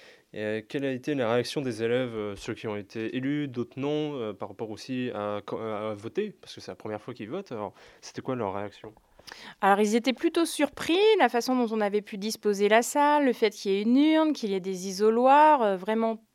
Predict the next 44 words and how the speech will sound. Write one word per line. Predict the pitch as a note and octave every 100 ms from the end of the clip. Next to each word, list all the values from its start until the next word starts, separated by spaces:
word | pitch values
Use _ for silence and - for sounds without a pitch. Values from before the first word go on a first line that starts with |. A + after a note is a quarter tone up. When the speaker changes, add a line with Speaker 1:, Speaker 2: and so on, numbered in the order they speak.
| _
Speaker 2:
tout | - F#4 E4
comme | - A3
quand | G#3+ A3 G#3+
on |
va | G3+ F#3+
voter, | G#3 G#3 A#3 A#3 G#3
euh, | F3+ - - -
euh, | E3 E3 E3
en | F#3
mairie. | F#3+ G3+ G#3 C#4+ A4+ - - -
Donc, | G#3+ A#3
ils | B3 A#3+
étaient | B3 B3
plutôt | C4 B3+ B3+
surpris | - C4+ - D#4+
et | F4+ F4+ C#4+
en |
même | B3+ B3+
temps | B3+ C#4+
contents | - D#4 E4 E4
parce | C#4+
que | -
c'est | A3 A3+
quelque | A#3 A#3+
chose | A#3 B3
de | G#3+ A#3
nouveau, | B3 B3+ D#4 E4
c'est | D#4+ B3+
quelque | A#3 A3+ A#3
chose, | A3+ B3 A#3+
voilà. | A3+ A3 - - -
C'est, | - G#3
c'est, | A3 -
euh, | G#3+
l'année | A3 A#3
dernière, | A#3 A#3 A#3+
ça | A3+
s'est | F#3+ G3
pas | G3+
forcément | G#3+ - G#3+ G#3+
fait | - A#3+
sous | - A3
cette | A#3+ A3+
forme-là. | A#3 G#3+ A#3 B3